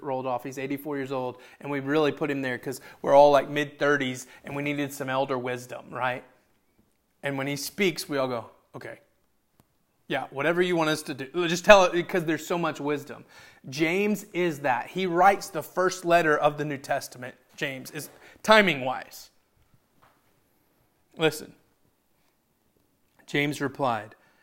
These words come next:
"Brothers, listen to me." Simon, I love that he calls him Simon and not Peter. "Simon has related how God first visited the Gentiles, uh, <clears throat> to take them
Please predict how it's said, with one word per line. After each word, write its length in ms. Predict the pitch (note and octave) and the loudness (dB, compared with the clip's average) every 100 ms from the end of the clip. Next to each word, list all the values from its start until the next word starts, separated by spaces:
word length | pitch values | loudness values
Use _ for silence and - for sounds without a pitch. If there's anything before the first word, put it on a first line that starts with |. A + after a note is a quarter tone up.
| _ _ - | _ _ -4
"Brothers, 540 | C#3 C#3 C#3+ C#3+ - - | 0 2 2 0 -8 -10
listen 340 | C#3 B2+ B2 G#2 | -8 -8 -12 -14
to 120 | A2+ | -18
me." 280 | A2 _ _ _ _ _ _ _ _ _ _ _ _ _ _ _ | -18 _ _ _ _ _ _ _ _ _ _ _ _ _ _ _
Simon, 480 | - C#3 B2+ B2+ B2+ | -6 0 0 -2 -6
I 60 | B2 | -4
love 180 | C#3 C3+ | -6 -6
that 100 | C3 | -10
he 60 | |
calls 280 | - A#2+ A#2+ | -10 -10 -10
him 100 | A2+ | -12
Simon 440 | - A2 A#2 A2+ | -14 -12 -14 -16
and 100 | A2+ | -20
not 220 | A2+ A#2 - | -20 -20 -20
Peter. 360 | A#2+ C3 C3 _ _ _ _ _ _ _ _ _ _ _ _ _ _ _ _ | -20 -20 -20 _ _ _ _ _ _ _ _ _ _ _ _ _ _ _ _
"Simon 480 | - D3 C#3+ F3 E3 | -4 0 2 2 0
has 180 | D#3+ C3+ | -2 -2
related 440 | B2+ B2+ C#3 D3 | 0 2 0 0
how 160 | C#3 B2+ | -2 -4
God 420 | B2 A#2+ B2+ C3 | -2 0 0 -2
first 340 | - C3 - | -8 -10 -10
visited 460 | C3 C3 C3 B2+ A#2+ | -8 -8 -6 -10 -10
the 60 | |
Gentiles, 760 | A2+ A#2+ A2+ - A2+ A#2+ C#3 - - - _ _ _ - | -12 -12 -12 -14 -16 -16 -16 -20 -20 -20 _ _ _ -6
uh, 240 | D3 C3+ - - | -2 -2 -4 -20
<clears throat> 180 | _ - | _ -4
to 680 | F#3 F#3+ D3+ C#3+ - - E3+ | 0 0 -2 -12 -16 -4 -4
take 400 | - D#3+ E3 D3 | 0 0 0 -2
them 400 | D3 C#3 C3 | -2 -2 -4